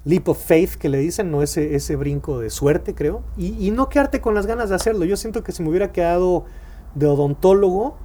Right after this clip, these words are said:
ni hubiera sido un buen odontólogo, hubiera estado muy frustrado, me hubiera sentido muy mal de haber pertenecido a eso y haberlo dejado por no haberme aventado cuando tenía diecisiete, dieciocho años, ¿no?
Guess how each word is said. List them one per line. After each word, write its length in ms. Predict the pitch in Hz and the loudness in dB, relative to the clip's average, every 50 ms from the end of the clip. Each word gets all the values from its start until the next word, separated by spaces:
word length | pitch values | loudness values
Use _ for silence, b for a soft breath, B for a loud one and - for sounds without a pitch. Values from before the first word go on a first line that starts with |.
| - - - | -16 -8 -4
ni 200 | 147 160 160 165 175 | -2 0 2 4 4
hubiera 260 | 180 196 247 285 294 | 4 4 2 0 0
sido 220 | 269 - 247 233 220 | 0 -2 -4 -4 -2
un 80 | 202 | -2
buen 180 | 190 190 185 190 | -2 -2 -2 -2
odontólogo, 560 | 185 165 139 131 - 160 156 156 165 170 185 | -2 -2 -4 -2 0 2 2 2 2 2 0
hubiera 200 | 180 180 175 165 | 0 0 0 -2
estado 440 | - - 170 165 170 170 160 147 131 B B B B B B B B - | -2 -2 -2 0 0 2 0 0 -2 B B B B B B B B -4
muy 240 | 143 165 214 240 247 | 0 0 0 0 0
frustrado, 760 | - - 220 180 - - 151 143 147 147 147 156 170 202 208 | -2 -4 -6 -6 -4 -2 0 0 0 0 0 0 -2 -2 -4
me 140 | 196 156 143 | 0 0 2
hubiera 160 | 165 180 185 | 2 2 0
sentido 320 | - 170 147 - 175 175 | -2 -6 -2 0 0 0
muy 160 | 170 175 185 190 | 2 0 0 0
mal 240 | 185 180 175 175 | 2 2 2 2
de 80 | 175 170 | 2 2
haber 220 | 151 151 160 - - | 2 2 0 0 0
pertenecido 600 | 180 160 151 - 151 135 131 - - 175 165 165 | 0 -2 0 0 -2 -2 -2 -4 -2 0 0 0
a 20 | 160 | 0
eso 160 | - - 170 | 0 -2 -2
y 40 | 147 | 0
haberlo 280 | 139 147 160 175 170 | 0 0 0 0 0
dejado 420 | 151 127 - - 147 147 156 156 - | 0 -2 0 -2 0 0 0 -2 0
por 160 | - 151 143 160 | -2 -2 0 0
no 100 | 180 190 | -2 0
haberme 300 | 196 202 196 190 202 196 | 0 0 -2 -2 -2 -2
aventado 560 | 185 160 147 139 - - 160 156 160 160 147 | -2 -2 -2 -4 0 0 0 2 2 0 -4
cuando 220 | - 143 123 117 | -4 -6 -6 -6
tenía 500 | - - 135 135 147 151 151 151 147 147 - - - - 135 123 | -6 -6 -4 -4 -4 -4 -4 -6 -6 -8 -10 -16 -14 -12 -10 -6
diecisiete, 640 | 131 127 - - 127 - - - 160 160 151 - 151 | -4 -4 -4 -4 -6 -6 -2 0 0 0 0 0 -2
dieciocho 480 | 131 120 110 - 147 143 135 - - 135 | -2 -2 -4 -2 -2 -4 -4 -2 -4 -4
años, 320 | 127 131 120 110 104 101 | -4 -4 -6 -6 -8 -8
¿no? 180 | 113 139 190 | -8 -10 -10